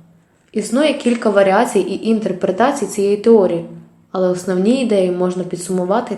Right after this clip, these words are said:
так. Багато всесвітів. Центральна ідея теорії мультивсесвіту полягає в тому, що наш всесвіт не єдиний. Натомість існує незліченна кількість інших всесвітів,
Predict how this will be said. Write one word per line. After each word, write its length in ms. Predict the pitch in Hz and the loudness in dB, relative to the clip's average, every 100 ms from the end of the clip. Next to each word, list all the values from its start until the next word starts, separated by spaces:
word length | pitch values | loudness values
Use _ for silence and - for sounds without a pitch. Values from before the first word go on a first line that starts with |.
| - | -8
так. 300 | 165 165 - - _ _ _ - _ _ _ _ _ _ _ _ _ - | -8 -8 -12 -20 _ _ _ -20 _ _ _ _ _ _ _ _ _ -4
Багато 500 | 214 240 220 175 170 | 0 4 2 2 -4
всесвітів. 560 | - 160 - - - - _ _ _ _ _ _ | -4 -4 -4 -10 -16 -20 _ _ _ _ _ _
Центральна 540 | - 208 247 262 240 202 | -8 0 2 4 4 0
ідея 320 | 202 233 226 | 2 4 4
теорії 560 | - 202 202 214 202 185 | 4 4 4 4 4 2
мультивсесвіту 760 | 190 185 190 - 302 294 233 | 0 -2 -2 4 2 2 -4
полягає 380 | 190 190 196 196 | 0 0 2 0
в 100 | 190 | -2
тому, 320 | - 277 277 | 2 2 2
що 180 | 214 - | -2 -2
наш 220 | 202 240 | 0 0
всесвіт 480 | - - 202 - 175 | 0 -2 -2 -4 -4
не 120 | 202 233 | 0 2
єдиний. 460 | 226 185 180 180 - _ _ _ _ | 2 0 -2 -6 -12 _ _ _ _
Натомість 580 | 202 202 202 285 269 - | -6 -2 2 2 2 -2
існує 300 | 208 - 208 | -6 0 0
незліченна 640 | 196 196 196 190 247 247 | 0 0 -2 0 0 2
кількість 520 | 208 208 190 196 - 214 | 0 -2 -2 -4 -6 -2
інших 300 | 208 - 170 | -2 -4 -8
всесвітів, 540 | - 180 180 - - | -4 -4 -4 -10 -12